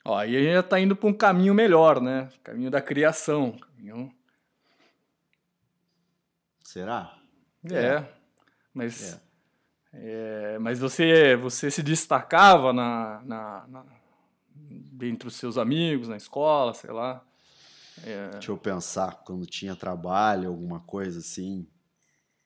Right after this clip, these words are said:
Speaker 2: Então, cara, eu tenho uma parada, né, mas é.
Speaker 1: Tirava notas boas?
Speaker 2: Nas matérias que eu, ó, física,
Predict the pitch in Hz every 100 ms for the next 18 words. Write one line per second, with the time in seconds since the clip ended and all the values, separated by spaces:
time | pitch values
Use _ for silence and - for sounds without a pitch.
0 | _ _ _ _ _ _ - _ _ _
1 | - 247 - 135 110 90 110 104 95 90
2 | 87 90 - _ 95 95 107 117 113 107
3 | _ _ _ _ _ _ _ _ _ _
4 | - 165 196 180 175 139 113 123 151 110
5 | 85 87 _ - - _ _ _ _ _
6 | _ _ _ - 92 90 113 92 85 _
7 | _ - 151 151 147 147 127 135 170 185
8 | 180 170 170 - - - _ _ _ _
9 | _ _ _ - - 175 175 185 220 240
10 | 185 147 185 175 170 123 101 - - 160
11 | 160 90 87 85 - 95 90 87 87